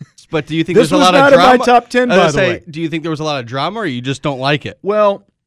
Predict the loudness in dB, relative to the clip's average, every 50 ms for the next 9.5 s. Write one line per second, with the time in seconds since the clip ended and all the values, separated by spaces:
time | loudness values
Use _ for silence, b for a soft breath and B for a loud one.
0 | _ _ _ _ _ _ _ _ -6 -6 -6 -6 -8 -10 -10 -8 -6 -6 -6 -6
1 | -8 -6 -4 -2 -2 -2 -2 -2 -4 -4 -4 -6 -8 -10 -14 _ _ _ _ _
2 | _ _ _ _ _ _ _ _ _ _ _ _ _ _ _ _ _ _ -12 -6
3 | -6 -4 -4 -4 -6 -8 -8 -6 -6 -8 -8 -8 -10 -14 _ _ _ _ -6 -4
4 | -4 -4 -4 -6 -6 -8 -8 -8 -8 -6 -4 -4 -2 -2 -2 -2 -2 -2 -4 -6
5 | -10 -12 -16 -20 _ _ _ _ _ _ _ _ _ -14 -14 -14 -14 -16 _ _
6 | _ -16 -16 -12 -8 -6 -6 -4 -4 -6 -10 -10 -10 -8 -6 -6 -6 -6 -6 -8
7 | -8 -8 -8 -10 -10 -8 -8 -6 -6 -8 -8 _ -10 -10 -10 -10 -12 -16 -18 _
8 | _ _ _ _ _ _ _ _ _ -14 -10 -8 -8 -8 -8 -8 -6 -6 -4 -4
9 | -4 -4 -4 -4 -4 -4 -6 -10 -16 -20